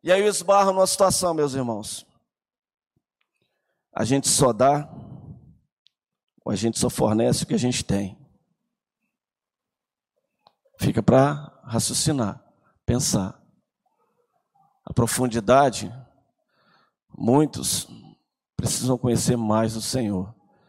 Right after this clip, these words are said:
Muitos são um mar enorme, imenso, de dez centímetros de profundidade.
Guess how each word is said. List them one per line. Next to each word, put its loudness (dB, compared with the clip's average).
Muitos -2
são -2
um -2
mar 0
enorme, 2
imenso, -4
de -12
dez 0
centímetros -6
de -6
profundidade. -6